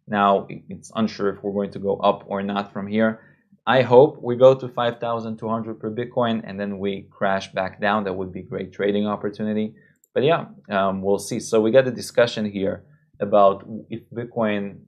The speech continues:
uh, if that was the bottom, three thousand two hundred was the bottom or not. And, um, we got Murad Mahmoudov saying that, uh, in his opinion, this wasn't the final bottom. It was just a local bottom. And, uh, yeah, that kinda makes sense to me too.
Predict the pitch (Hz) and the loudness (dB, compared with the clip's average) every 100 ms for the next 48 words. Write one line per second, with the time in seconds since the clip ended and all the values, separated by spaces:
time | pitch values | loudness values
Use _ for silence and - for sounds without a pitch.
0 | - 98 104 - 113 113 95 87 98 104 | -18 -14 -8 0 4 4 2 2 4 4
1 | 95 - 110 101 101 98 95 95 92 95 | 0 -6 -10 -2 0 0 -2 -8 -10 -10
2 | 95 90 92 92 92 98 95 95 - 95 | -12 -16 -16 -12 -4 -2 -2 -6 -8 -4
3 | 95 90 - _ _ _ _ _ - 107 | -2 -2 -6 _ _ _ _ _ -2 0
4 | 107 104 107 104 104 101 - - 117 123 | 0 2 2 2 0 -4 -14 -10 2 2
5 | 123 110 110 113 107 - 113 113 107 - | 4 2 2 2 -2 -2 2 2 2 -2
6 | 110 110 110 101 98 - 95 92 - 101 | 2 2 4 4 2 -2 -6 -8 -12 -10
7 | 98 143 147 143 104 95 95 104 - 110 | -2 -2 -2 -4 -4 -6 -6 -8 0 6
8 | 110 110 98 95 104 101 95 98 110 123 | 6 6 -2 -4 -4 -2 0 2 4 4
9 | 127 - _ _ 107 101 101 104 110 - | 0 -8 _ _ -2 0 0 -2 -10 -2
10 | 101 107 107 107 104 90 98 92 92 - | 2 8 6 6 0 2 2 2 -4 -8
11 | - _ _ _ _ _ - 110 110 113 | -18 _ _ _ _ _ -2 0 0 2
12 | 120 117 104 135 139 156 123 117 - 113 | 4 4 4 2 -2 -4 -4 -4 -6 -8
13 | 110 120 113 104 - 117 117 - | -8 -10 -8 -10 -8 -6 -8 -14